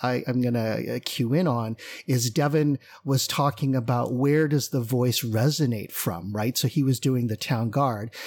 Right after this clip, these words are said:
and then he was actually dropping where the voice was coming from. But when he was doing the annoying goblin, it goes up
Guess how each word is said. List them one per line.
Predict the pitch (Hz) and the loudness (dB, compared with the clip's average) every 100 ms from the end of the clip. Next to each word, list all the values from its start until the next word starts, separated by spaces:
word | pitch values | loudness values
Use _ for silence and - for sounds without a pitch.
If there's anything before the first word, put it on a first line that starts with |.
| - | -8
and | - 131 | 0 2
then | 123 | 2
he | - | 2
was | 135 127 | 2 2
actually | 127 127 - 131 | 2 0 -2 -4
dropping | 113 127 127 131 147 - 131 123 | -2 0 2 2 0 0 -2 -2
where | 120 117 | -2 -4
the | 117 | -4
voice | 107 117 117 - | -4 -2 0 -2
was | 123 | -4
coming | - 254 254 151 | -4 0 2 2
from. | - 110 - - | 0 -2 -4 -4
But | - | -2
when | 127 143 | 2 4
he | 139 143 | 4 4
was | 131 120 | 2 0
doing | 131 139 143 - | 0 0 -2 0
the | 220 | 2
annoying | 226 208 220 214 208 | 4 4 4 4 2
goblin, | 202 233 277 202 175 226 - - | 2 0 0 0 0 0 -4 -4
it | 180 | -2
goes | 156 190 - - | 2 2 2 0
up | 180 | -2